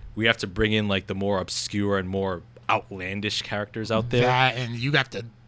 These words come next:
Speaker 2: dig. Yeah, yeah, you gotta dig into the <laughs>
Speaker 1: Yeah, you gotta dig in the crates for some of the more, uh, outlandish ones out there.
Speaker 2: Or even the lesser known ones.
Speaker 1: Yep. So yeah, I thought, I thought Starro was appropriately terrifying.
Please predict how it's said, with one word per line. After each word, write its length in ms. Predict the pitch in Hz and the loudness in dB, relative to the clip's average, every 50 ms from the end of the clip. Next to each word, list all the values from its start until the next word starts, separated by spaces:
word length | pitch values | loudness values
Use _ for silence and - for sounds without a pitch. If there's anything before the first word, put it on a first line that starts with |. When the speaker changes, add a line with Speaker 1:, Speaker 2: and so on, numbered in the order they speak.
| - - | -4 0
Speaker 2:
dig. 600 | - 165 151 143 139 143 139 139 135 139 135 131 | 2 2 4 4 2 2 2 4 4 2 2 2
Yeah, 400 | 147 160 165 160 175 165 135 113 113 117 | 0 0 4 6 6 6 4 2 -2 -6
yeah, 160 | 120 127 127 113 | -4 -4 -4 -4
you 160 | 113 139 160 | -2 0 2
gotta 180 | 170 151 139 135 | 4 4 4 2
dig 440 | 131 120 - - 185 175 170 160 175 | -2 -2 2 6 6 8 8 8 6
into 200 | 165 - - - | 6 8 8 8
the 420 | - - - - - - 349 - - - | 8 6 4 0 0 0 -4 -4 -4 -10
<laughs> 120 | - - - | -14 -6 0
Speaker 1:
Yeah, 240 | 113 110 110 110 104 | 2 4 6 6 6
you 80 | 104 110 | 6 8
gotta 160 | 123 113 107 | 6 6 6
dig 180 | 98 113 110 | 6 4 4
in 80 | 110 104 | 4 4
the 80 | 98 95 | 2 2
crates 320 | - - - 104 104 - | 2 2 4 4 2 2
for 120 | - 107 | -2 -4
some 240 | 95 - - 110 104 | -2 -2 0 0 0
of 80 | 107 98 | 2 0
the 100 | 95 92 | 0 0
more, 380 | 95 95 95 95 92 92 92 92 | 0 0 2 2 4 4 2 2
uh, 320 | 90 87 85 87 85 90 - - - - | 0 0 -2 -4 -6 -6 -8 -6 0 2
outlandish 500 | 107 101 98 101 101 101 98 92 - - | 2 2 4 2 0 0 0 -2 -4 -4
ones 200 | 98 90 90 92 | -4 -4 -2 -2
out 200 | 90 92 92 - | -2 -2 -2 -2
there. 300 | - 92 87 87 90 - - - - - 120 | -2 -2 -2 -2 -4 -6 -8 -18 -18 -14 -10
Speaker 2:
Or 80 | 131 143 | -10 -8
even 220 | 160 170 170 156 | -6 -4 -2 -2
the 80 | 139 131 | -2 0
lesser 300 | 135 156 165 - - 156 | 0 2 2 2 2 2
known 200 | 127 123 120 110 | 2 2 0 0
ones. 480 | 110 107 104 107 107 110 - - - 113 - - - - | -2 -2 -2 -4 -6 -10 -12 -12 -16 -16 -16 -18 -14 -8
Speaker 1:
Yep. 300 | - 90 98 104 127 - - - - - - - - - - - - | -2 0 2 0 0 -2 -6 -20 -20 -20 -20 -20 -20 -20 -20 -16 -4
So 180 | - - 123 | 4 6 8
yeah, 200 | 117 160 202 180 | 8 10 10 8
I 40 | 233 | 8
thought, 240 | - - 381 392 - | 8 6 2 4 4
I 60 | 269 | 2
thought 180 | - 370 392 214 | 4 4 4 4
Starro 420 | - - - 147 139 139 127 120 | 4 4 6 6 8 8 8 8
was 180 | 110 110 104 - | 8 6 6 6
appropriately 680 | 104 - - - 120 113 113 113 104 107 104 104 101 | 6 6 6 6 6 4 4 2 0 2 2 0 -2
terrifying. 840 | - - - 98 95 95 90 - - 92 92 92 95 101 117 123 | 0 -2 -2 -2 -2 -2 -4 -2 -4 -2 -2 0 -2 -2 -2 -4